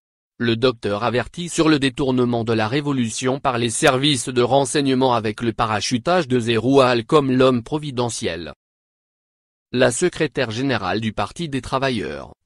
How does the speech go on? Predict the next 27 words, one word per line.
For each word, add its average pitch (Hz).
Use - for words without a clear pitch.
P 170
T, 113
Louisa 127
Hanoun, 87
pour 151
sa 107
part, 156
a 117
exprimé 156
son 143
rejet 127
de 117
l'idée 131
de 110
confier 127
la 127
gestion 120
de 120
la 104
période 120
de 104
transition 110
à 127
l'ancien 120
président 135
Liamine 123
Zeroual. 110